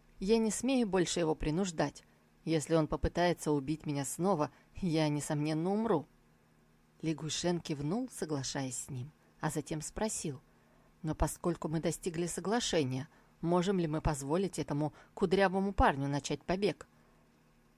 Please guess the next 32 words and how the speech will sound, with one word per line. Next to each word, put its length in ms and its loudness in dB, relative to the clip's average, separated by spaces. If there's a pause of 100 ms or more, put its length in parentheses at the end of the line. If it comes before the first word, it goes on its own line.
(120)
«Давай 340 4
обсудим 460 -4
это 160 -8
послезавтра. 760 -4 (420)
Завтра 440 0
признание 500 0
Шэнь 220 -2
Джихэна 420 -2
будет 300 -4
опубликовано 680 -2
в 80 -6
газетах, 580 -2 (300)
как 220 -2
в 100 -20
Китае, 480 0
так 240 -8
и 40 -6
в 40 -8
Японии. 580 -2 (520)
Как 200 -2
только 360 0
выйдут 240 0
газеты, 560 -2 (320)
и 80 -2
я 280 2
полностью 600 0
себя 260 0
оправдаю, 600 -2 (320)
тогда 240 0
я 140 4
отпущу 440 -2
их. 260 -2